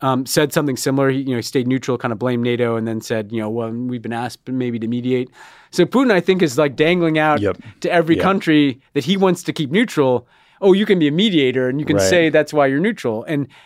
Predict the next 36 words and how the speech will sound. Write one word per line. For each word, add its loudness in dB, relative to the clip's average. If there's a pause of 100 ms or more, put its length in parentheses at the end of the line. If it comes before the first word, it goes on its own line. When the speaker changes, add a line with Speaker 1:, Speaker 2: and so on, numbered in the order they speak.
Speaker 1:
does 0
anybody 4
really 4
think 0
Naftali 0
Bennett's -2
mediation 0
is, -6
like, -4
on -2
the -4
precipice -8
of -8
yielding -2
some -10
agreement? -2
No. 0
So -2
I 2
think -2 (440)
he -4
was 2
kind 0
of -10
right 2
to -4
call 0
out 2
that -6
mediation 0
cannot -4
be -4 (420)
just -2
kind 0
of -4
your -2